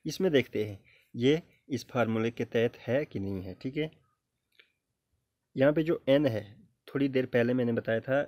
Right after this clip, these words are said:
एन का मतलब है number of carbon atoms, ठीक है। अभी मैं यहाँ पे लिख देता हूँ, n is equal to number of carbon atoms,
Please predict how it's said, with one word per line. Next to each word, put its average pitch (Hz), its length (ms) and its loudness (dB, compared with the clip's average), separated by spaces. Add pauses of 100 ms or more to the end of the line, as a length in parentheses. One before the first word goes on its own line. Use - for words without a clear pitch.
(200)
एन 117 220 -2 (240)
का 123 80 -6
मतलब 113 260 -4
है 139 80 -6
number 117 260 0
of 127 140 -2
carbon 98 340 -6
atoms, - 400 -16
ठीक 123 200 -10
है। 135 140 -8 (200)
अभी 113 140 -4
मैं 117 120 -2
यहाँ 117 140 -4
पे 113 100 -6
लिख 110 160 -10
देता 113 240 -10
हूँ, 120 200 -10 (1300)
n 120 240 -2
is 110 180 -6
equal 110 240 -4
to 147 160 -4 (1400)
number 104 340 -4
of 143 200 -4 (200)
carbon 104 400 -6
atoms, 98 480 -14